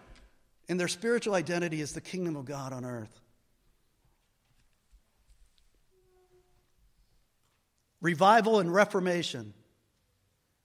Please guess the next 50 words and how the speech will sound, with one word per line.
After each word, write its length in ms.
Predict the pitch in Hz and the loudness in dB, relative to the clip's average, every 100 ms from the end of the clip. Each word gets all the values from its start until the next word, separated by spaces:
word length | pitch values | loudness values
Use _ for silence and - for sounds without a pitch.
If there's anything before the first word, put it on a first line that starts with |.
| _ | _
begin 280 | 127 139 175 | -10 -4 -2
and 100 | 165 | -2
end 140 | 160 | -4
with 100 | 131 | -6
the 60 | 143 | -10
Word 160 | 139 139 | -10 -10
of 60 | |
God. 280 | 139 123 110 - - | -10 -12 -16 -20 -18
It's 120 | - | -8
always 200 | 139 143 | -6 -6
been 160 | 143 151 | -6 -8
that 140 | 123 | -8
way. 160 | 117 104 - _ _ _ _ _ _ _ _ _ _ | -12 -16 -20 _ _ _ _ _ _ _ _ _ _
It's 80 | - | 0
always 260 | 190 180 | 2 2
been 200 | - 147 | -4 -8
that 140 | 123 117 | -8 -10
way. 140 | 107 101 _ _ _ _ _ _ _ _ _ _ - _ - | -14 -16 _ _ _ _ _ _ _ _ _ _ -20 _ 0
This 420 | 233 294 - - - _ _ _ _ _ _ _ _ _ - | 2 2 0 -8 -16 _ _ _ _ _ _ _ _ _ -2
is 100 | 196 | -2
a 60 | |
time 400 | 202 - 247 240 | 0 -2 0 2
of 120 | 196 - | 0 -4
crucial 380 | - 247 208 | -4 -2 -4
change 520 | 180 - 226 226 180 160 | -4 -4 -2 -2 -2 -2
in 80 | |
the 80 | 180 | -4
life 340 | 180 208 202 170 | 0 0 0 -4
of 80 | |
the 80 | 160 | -6
Old 160 | 190 190 | -6 -6
Testament 400 | 196 - 170 - | -6 -6 -10 -10
people 260 | 175 170 | -10 -8
of 80 | 139 | -10
God. 380 | 135 143 123 113 - - - _ _ _ _ | -8 -8 -8 -12 -20 -20 -20 _ _ _ _
And 160 | 190 190 | -2 0
if 180 | 202 196 | -2 0
you 260 | 208 208 180 - | -2 -2 -10 -4
kind 160 | 294 | 0
of 60 | 277 | 0
step 340 | - 269 147 | 2 0 0
back 300 | 208 226 226 | 2 2 2
from 160 | - 208 | -2 -2
the 80 | 208 | -2
Old 120 | 208 | 0
Testament 380 | 214 208 165 160 | -4 -4 -6 -4
and 140 | 180 | -6
kind 220 | 175 226 208 | -4 -4 -4
of 180 | 147 | -6
read 460 | 175 247 269 254 185 | -6 -2 -2 -2 -6